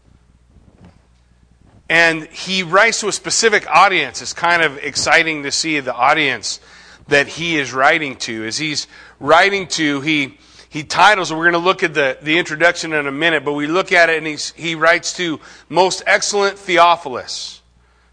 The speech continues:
right? Most Excellent Theophilus. And Theophilus, we don't really know anything about him. There's a lot of tradition that goes here and there with Theophilus, but if we look at his name, his name means friend of God. And to me, it just kind of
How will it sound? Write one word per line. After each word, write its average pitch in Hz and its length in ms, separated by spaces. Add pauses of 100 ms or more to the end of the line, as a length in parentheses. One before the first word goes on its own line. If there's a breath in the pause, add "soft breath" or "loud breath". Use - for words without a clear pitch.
right? 135 240 (180)
Most 170 320
Excellent 180 500
Theophilus. 143 680
And 139 180 (380 loud breath)
Theophilus, 190 680
we 185 100
don't 196 140
really 185 180
know 180 140
anything 190 260
about 160 360
him. 160 180
There's 143 180
a 143 60
lot 156 240
of 143 80
tradition 156 480
that 147 80
goes 147 240
here 160 160
and 147 100
there 151 160
with 147 160
Theophilus, 143 600
but 151 280 (360 loud breath)
if 156 100
we 190 100
look 220 220
at 311 100
his 208 180
name, 196 440
his 160 240
name 202 340
means 185 280
friend 185 340
of 151 120
God. 143 400 (1080 soft breath)
And 170 140
to 196 100
me, 247 260
it 196 100
just 233 360
kind 208 320
of 185 420